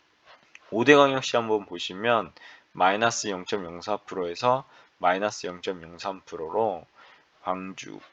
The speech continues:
이렇게 이제 하락폭이 축소됐다고 하는데요. 어, 주요 광주, 대구를 한번 보시면 광주는 영점영삼 프로에서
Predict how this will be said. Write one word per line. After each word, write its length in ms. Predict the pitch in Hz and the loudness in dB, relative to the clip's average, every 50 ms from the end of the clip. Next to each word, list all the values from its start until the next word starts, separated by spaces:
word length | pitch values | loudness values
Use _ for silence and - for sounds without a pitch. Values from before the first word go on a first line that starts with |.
| _ _ _ | _ _ _
이렇게 320 | - 90 87 - - 90 85 | -12 -12 -12 -10 -10 -10 -10
이제 420 | 82 82 - 85 82 82 80 80 _ _ _ _ _ _ _ - | -10 -8 -6 -4 -4 -6 -8 -12 _ _ _ _ _ _ _ 0
하락폭이 540 | - 139 143 151 147 - - 147 131 127 123 | 4 6 6 6 4 0 -6 -6 -6 -6 -6
축소됐다고 640 | - - - - 160 156 151 139 - 110 110 107 113 | -8 -10 -2 0 0 0 0 0 0 0 0 2 0
하는데요. 600 | 123 123 110 92 85 87 90 98 107 113 107 101 - _ - - - - _ _ _ _ _ _ _ _ _ _ | -2 -2 -4 -6 -6 -4 -2 -2 -2 -4 -4 -8 -12 _ -20 -20 -20 -20 _ _ _ _ _ _ _ _ _ _
어, 120 | - 50 50 - - - | -16 -16 -16 -16 -16 -14
주요 440 | - - - 107 113 123 135 139 131 - | -10 -6 -4 0 2 2 2 0 0 -4
광주, 640 | - - 90 92 98 98 98 90 92 95 90 82 - - _ _ _ | -8 -8 -8 -6 -6 -8 -10 -10 -8 -8 -6 -8 -8 -12 _ _ _
대구를 560 | - - 98 98 92 98 110 101 107 104 101 | -8 -4 -4 -4 -2 -4 -2 -2 0 0 0
한번 300 | 92 90 87 90 90 87 | -2 -4 -4 -6 -6 -6
보시면 640 | - - 87 - - 92 90 98 113 127 117 101 87 - - - | -10 -12 -8 -8 -8 -8 -6 -4 -2 -2 -2 -4 -8 -14 -14 -12
광주는 640 | 95 98 101 98 92 101 101 110 123 139 147 151 156 - - - - - _ _ | -10 -8 -8 -8 -8 -8 -6 -4 -2 -2 -4 -4 -8 -16 -20 -20 -20 -20 _ _
영점영삼 760 | - 104 104 107 - 123 117 101 90 92 95 - 110 107 107 98 | -8 -6 -4 -2 -2 -2 -2 -4 -6 -8 -8 -6 -6 -8 -8 -10
프로에서 720 | - - 95 92 92 90 90 - 120 127 131 135 139 147 | -8 -6 -4 -4 -4 -4 -6 -4 -4 -2 -2 -2 -4 -8